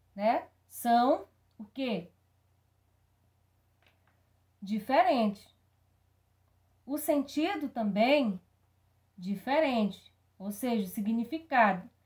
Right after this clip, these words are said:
Quem já assistiu esse episódio vai lembrar que quando Bob Esponja ficou doente, como ele é uma esponja, né, quer dizer que ele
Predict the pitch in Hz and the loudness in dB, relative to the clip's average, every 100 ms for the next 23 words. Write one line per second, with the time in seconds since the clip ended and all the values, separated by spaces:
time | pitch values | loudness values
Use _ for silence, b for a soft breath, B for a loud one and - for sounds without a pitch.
0 | _ _ _ _ 381 480 381 285 277 226 | _ _ _ _ -14 -4 -2 -2 -2 -6
1 | 254 220 214 202 190 170 190 233 269 208 | -6 -6 -8 -12 -12 -6 4 6 6 2
2 | - _ _ _ _ _ _ _ _ _ | -6 _ _ _ _ _ _ _ _ _
3 | _ _ 202 220 226 285 330 226 220 226 | _ _ 0 0 2 -2 -2 4 6 8
4 | 277 339 _ _ _ 254 254 226 - _ | 6 0 _ _ _ -12 -10 -12 -16 _
5 | - 262 254 233 233 220 226 - 240 233 | -14 -10 -8 2 2 2 -2 -10 -6 -6
6 | 220 220 - 214 202 208 240 320 - 294 | -6 -10 -8 -6 -4 -2 -2 -4 -6 -8
7 | 277 247 233 226 220 202 - 202 - - | -6 -4 -4 -2 -4 -6 -10 -16 -16 -8
8 | 247 302 294 208 180 - _ _ _ 202 | -2 0 0 -2 -8 -14 _ _ _ -6
9 | 226 277 269 220 196 233 240 254 247 262 | -4 -4 -8 -10 -8 -8 -8 -8 -8 -8